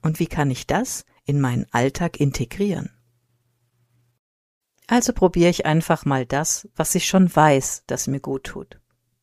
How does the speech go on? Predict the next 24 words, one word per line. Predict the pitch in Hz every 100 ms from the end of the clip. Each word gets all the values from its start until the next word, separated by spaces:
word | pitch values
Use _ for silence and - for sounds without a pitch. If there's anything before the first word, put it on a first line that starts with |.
| _ _
Rausgehen, | 147 147 151 - - 151 - _ _ _ -
alleine, | 151 151 143 135 117 - _ _ _ _ _ _
in | 180 180
die | 165
Natur | 151 - 127 120 135 - _ _ _ _ _ _ _ _ _
und | 190 -
einfach | 190 - 175 -
nur | 156
sein. | 143 123 139 143 - _ _ _ _ _ _ _ _ _ _ - - - _ _ _
Vielleicht | - 196 180 196 247 262
ist | -
das | 226 -
doch | - 233 -
ein | 143 139
Luxus. | 123 127 - - - - _ _ _ _ _ _ _ _ _ _ _ _ _ _ _ -
Ein | 127 127
Luxus, | 156 - 175 -
den | 151 143
wir | 143
uns | 131 135 -
aber | 147 139 -
öfter | 160 - - 151
gönnen | 175 196 147
sollten. | 127 120 123 120 120